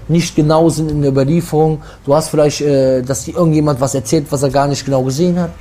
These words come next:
Aber das Problem ist, jeder glaubt. Weißt du, dann kommt jemand, der schmückt die Sachen schön aus, die Atroplyse, Apoplinoxe, drei Fremdwörter in einem Satz und dann glaubt natürlich die fünfundneunzigjährige Oma, glaubt ihm dann natürlich, was der erzählt.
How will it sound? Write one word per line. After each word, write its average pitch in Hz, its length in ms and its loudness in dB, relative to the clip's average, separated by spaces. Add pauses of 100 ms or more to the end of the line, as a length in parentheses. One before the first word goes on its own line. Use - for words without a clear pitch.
(360)
Aber 180 240 0
das 175 160 -8
Problem 226 400 0
ist, 190 160 -6
jeder 240 240 0
glaubt. 160 500 -2 (280)
Weißt 170 160 -4
du, 180 40 4
dann 180 100 -4
kommt 226 320 -4
jemand, 180 280 -2
der 170 80 -4
schmückt 185 340 -6
die 165 60 -6
Sachen 151 280 -4
schön 143 220 -4
aus, 180 360 -6
die - 80 -12
Atroplyse, 156 1000 -8
Apoplinoxe, 156 920 -6 (600)
drei 175 280 2
Fremdwörter 180 600 0
in 165 60 0
einem 156 280 0
Satz 175 280 -2
und 170 60 -2
dann 160 100 -2
glaubt 180 220 0
natürlich 170 300 -4
die - 80 -8
fünfundneunzigjährige 156 1080 -2
Oma, 135 320 0 (340)
glaubt 170 280 2
ihm 139 120 0
dann 135 120 0
natürlich, 139 440 -2
was 147 120 -4
der 147 160 -2
erzählt. 147 400 -4